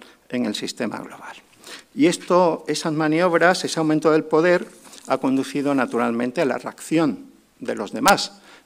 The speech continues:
empezando por Estados Unidos. Si China quiere empujar a Estados Unidos de Asia,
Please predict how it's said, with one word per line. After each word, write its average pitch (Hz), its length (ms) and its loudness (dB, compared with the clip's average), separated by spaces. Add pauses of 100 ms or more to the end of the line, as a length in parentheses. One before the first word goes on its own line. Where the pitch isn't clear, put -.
empezando 127 600 -4
por 113 140 -4
Estados - 440 -6
Unidos. - 500 -16 (680)
Si - 760 2 (120)
China 147 420 2
quiere 156 160 2
empujar 131 440 0
a 170 40 -2
Estados 117 360 -6
Unidos 139 320 -2
de 156 120 2
Asia, 180 400 -2